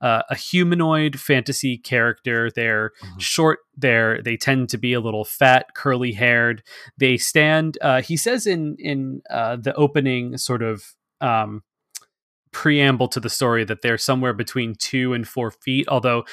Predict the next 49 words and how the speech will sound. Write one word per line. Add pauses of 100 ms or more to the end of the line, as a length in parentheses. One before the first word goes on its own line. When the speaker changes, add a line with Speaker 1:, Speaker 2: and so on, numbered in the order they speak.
(180)
Speaker 1:
Christopher
Tolkien
has
clarified
in
Unfinished
Tales
that
that's
sort
of
the, (420)
if
you
saw
a
hobbit
today
in
the
modern
world, (240)
they've
diminished
to
the
point
where
they
may
be
only
two
feet
tall.
He
said, (300)
"According
to
his
father,
most
hobbits
stood
between
three
and
four
feet,